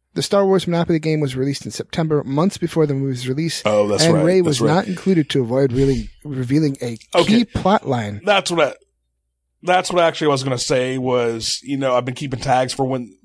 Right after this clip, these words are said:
Speaker 2: tabs for when the toys are actually gonna be released or whatever. And, uh, you know, they, I guess they planned Rey and a bunch of the second wave shit.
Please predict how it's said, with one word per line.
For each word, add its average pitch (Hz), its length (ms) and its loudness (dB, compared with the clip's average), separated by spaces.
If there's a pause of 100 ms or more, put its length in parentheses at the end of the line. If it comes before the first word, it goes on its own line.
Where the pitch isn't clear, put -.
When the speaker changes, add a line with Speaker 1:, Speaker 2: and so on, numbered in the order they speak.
(240)
Speaker 2:
tabs 143 380 0
for 135 120 -6
when 131 140 -2
the 117 100 -2
toys 127 320 -4
are 117 120 0
actually 117 260 -4
gonna 117 140 -6
be 110 80 -6
released 110 440 -4
or 117 60 0
whatever. 110 480 -2 (480)
And, 113 480 2 (160)
uh, 113 400 -4
you 180 140 -2
know, 165 80 6
they, 147 180 0
I 143 60 -2
guess 170 140 0
they 135 120 -2
planned 127 580 -4
Rey 131 360 0
and 127 100 -2
a 123 60 0
bunch 123 180 -6
of 117 60 -14
the 113 100 -4
second 120 460 -4
wave 127 320 -2
shit. 156 320 0